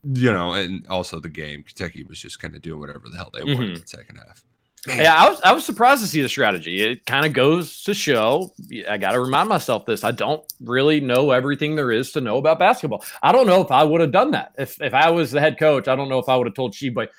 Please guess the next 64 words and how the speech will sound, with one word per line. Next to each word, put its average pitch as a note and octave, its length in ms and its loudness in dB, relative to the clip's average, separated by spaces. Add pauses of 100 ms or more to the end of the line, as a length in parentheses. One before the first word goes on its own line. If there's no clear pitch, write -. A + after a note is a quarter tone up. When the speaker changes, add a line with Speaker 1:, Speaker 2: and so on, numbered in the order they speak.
(140)
Speaker 2:
"You D#3 100 -2
know F3+ 80 2
what? D#3+ 320 4
Go D#3+ 80 0
challenge A2 480 -4
this G2+ 200 -20
dude. - 260 -18 (260)
He's D#3 140 -2
gonna F#3+ 120 4
block D#3+ 280 4
your C3 80 -2
shot. C3+ 340 0
Big C3+ 160 -2
whoop. A#2+ 320 -4
Just - 180 -14
keep - 240 -6
at A2+ 220 2
him, F2+ 140 -18
keep C3+ 200 -8
at G#2+ 240 0
him, E2+ 120 -18
keep C3+ 240 -6
at A2 220 0
him." - 80 -18 (280)
Speaker 1:
And, G2+ 100 -4
you G#2+ 60 2
know, B2 80 2
he C3+ 60 2
Speaker 2:
I, D3 100 4
Speaker 1:
wore A#2+ 80 4
Speaker 2:
I, F3 80 4
Speaker 1:
on C#3 160 2
him. E2+ 140 -8 (160)
That A#2+ 120 -2
strength D3+ 300 0
Speaker 2:
it E3+ 60 4
did. C#3+ 120 4
Speaker 1:
wore G#3 120 2
on A#2+ 80 -2
him. E2+ 180 -12 (200)
Speaker 2:
It F3 80 4
really G3+ 260 8
did. F3 320 4
He, D#3 180 -2
he D#3+ 180 -2
wore E3 300 2
down, F3 420 6
and, C#3 380 -2
<laughs> E3 60 -2
you C3+ 140 -2
know, B2+ 300 -6 (280)
that A#2+ 200 2
allowed, C3 520 6 (240)
if B2+ 100 -6
you're F#3 140 6
running F#3 260 6
a D#3 80 4
zone D3+ 520 2 (300)
in D3 120 -2
the C#3+ 60 0
middle E3 280 6
of E3 60 6
your D#3+ 120 6
guy D#3 480 6